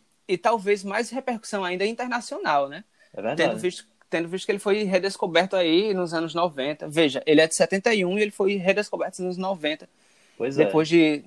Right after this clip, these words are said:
Speaker 1: cerca de vinte anos. E aí
Speaker 2: Verdade.
Speaker 1: foi quando ganhou repercussão na Alemanha, sabe? E, e
Speaker 2: Entendi.
Speaker 1: alguns países, alguns países da América Latina também. Ele ficou, foi conhecido como um marco da, de obras psicodélicas da América do Sul, sabe?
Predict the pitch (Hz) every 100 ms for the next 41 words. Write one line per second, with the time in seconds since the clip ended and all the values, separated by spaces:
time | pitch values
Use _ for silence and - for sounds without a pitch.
0 | - - - 147 156 151 147 196 196 147
1 | 160 190 - _ - - _ 160 160 180
2 | 214 214 214 208 202 175 _ - 170 180
3 | 208 - 196 - - 170 202 214 170 156
4 | 165 208 175 151 147 139 131 _ - 135
5 | 139 175 202 - 143 143 143 127 120 165
6 | 185 185 233 196 196 _ _ _ 147 160
7 | 190 - 202 180 180 180 180 180 170 170
8 | 175 170 170 160 175 143 131 _ _ _
9 | _ _ 202 254 285 - 254 247 196 220
10 | 247 247 220 220 226 277 165 165 214 196
11 | 165 160 156 165 160 156 160 147 139 -
12 | - - 185 156 139 165 156 143 147 147
13 | 147 151 156 160 - 139 - 139 151